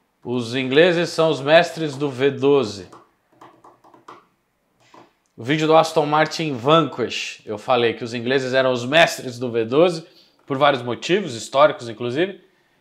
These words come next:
e a Cosworth é um dos maiores fabricantes de, eles terceirizaram pra Cosworth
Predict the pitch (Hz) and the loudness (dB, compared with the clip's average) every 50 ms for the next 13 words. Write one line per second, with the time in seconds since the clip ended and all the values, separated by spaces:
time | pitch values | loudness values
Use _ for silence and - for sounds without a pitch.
0 | _ - 135 160 - - - 156 185 220 208 - 131 127 117 - - 131 131 143 | _ -2 0 0 0 0 2 4 4 4 4 2 -2 -6 -8 -8 -8 -8 -6 -6
1 | 160 156 147 160 180 180 185 175 175 175 180 180 175 170 - 165 151 147 131 - | -6 -8 -6 -4 -2 -2 0 2 4 4 4 4 4 2 -4 -6 -6 -6 -6 -6
2 | 151 143 135 131 139 139 135 - - _ _ _ _ _ _ _ _ _ _ _ | -6 -8 -8 -8 -10 -10 -10 -10 -14 _ _ _ _ _ _ _ _ _ _ _
3 | _ _ _ _ _ _ _ _ _ _ _ - 160 156 - - 185 175 - 196 | _ _ _ _ _ _ _ _ _ _ _ -8 -8 -6 -2 -2 -2 -2 0 -2
4 | 185 180 180 170 185 185 190 190 190 - - - - - - 190 202 214 214 170 | -2 -2 -2 0 0 0 0 -2 -4 -4 -6 -6 -6 -8 -2 0 2 2 2 0
5 | 139 120 101 90 85 - - - - | -2 -6 -6 -6 -6 -8 -14 -20 -20